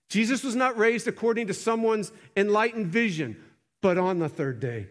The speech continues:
Jesus was not raised because everyone had a mass hallucination 'cause they were overcome with emotion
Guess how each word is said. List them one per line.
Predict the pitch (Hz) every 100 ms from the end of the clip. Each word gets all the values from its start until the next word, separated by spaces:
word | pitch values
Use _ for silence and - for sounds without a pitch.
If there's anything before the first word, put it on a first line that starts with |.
| - _
Jesus | - 240 285 240
was | 226
not | 262 254
raised | 220 240 240
because | 160 185 226 214
everyone | 226 254 247 240
had | 226 214
a |
mass | 185 202 226 247 233
hallucination | 226 220 233 - 240 233 226 - 226
'cause | 196 160
they | 196
were | 190 208
overcome | 226 233 - 240 233
with | 220
emotion | 190 196 226 233 240 240